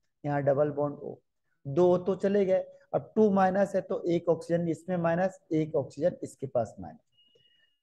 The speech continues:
अब क्या होगा, ये अगर ये मोनोडेंटेट की तरह काम करता है, तो इसमें क्या होगा, जो ये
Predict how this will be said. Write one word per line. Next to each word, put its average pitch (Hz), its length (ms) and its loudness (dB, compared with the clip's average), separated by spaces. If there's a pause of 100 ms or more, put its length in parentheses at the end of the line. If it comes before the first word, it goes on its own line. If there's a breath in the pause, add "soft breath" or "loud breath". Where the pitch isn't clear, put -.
(100)
अब 196 200 4
क्या 220 160 12
होगा, 196 340 8 (600)
ये 196 520 6 (180)
अगर 202 440 4 (380)
ये 185 260 2
मोनोडेंटेट 185 880 0
की 190 120 -10
तरह 180 200 0
काम 139 340 2
करता - 320 -8
है, - 60 -14 (440)
तो - 40 -12
इसमें 208 340 -2
क्या 214 140 8
होगा, 202 220 8
जो 196 140 2
ये 208 140 0